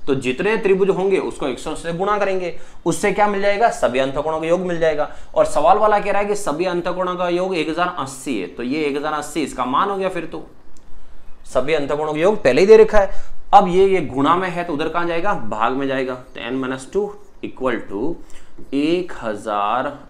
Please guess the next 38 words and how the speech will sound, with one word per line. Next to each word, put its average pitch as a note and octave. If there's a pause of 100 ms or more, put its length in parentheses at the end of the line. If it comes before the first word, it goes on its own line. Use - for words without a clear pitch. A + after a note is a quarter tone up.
(120)
अस्सी A#2 (320)
बटा A#2
में C#3+
एक G#2
सौ D3 (220)
अस्सी, - (280)
ज़ीरो, A#2 (140)
ज़ीरो, G#2 (440)
अठारह C3
से C#3
काट C3+
दो C#3
कितनी C#3
बार, F#3 (240)
छः, -
अठारह B2
छः -
एक A#2+
सौ C3+
आठ, G2+ (440)
तो C3+ (220)
n E3
minus B2
two F3
का E3
answer A2+
आया G2 (280)
छः। G#2 (560)
अब D#3
टू G3
को E3
उधर A#2
भेज C3+
दो, D3 (300)
अब A#2
टू F#3
उधर F#3+
जाएगा F#3+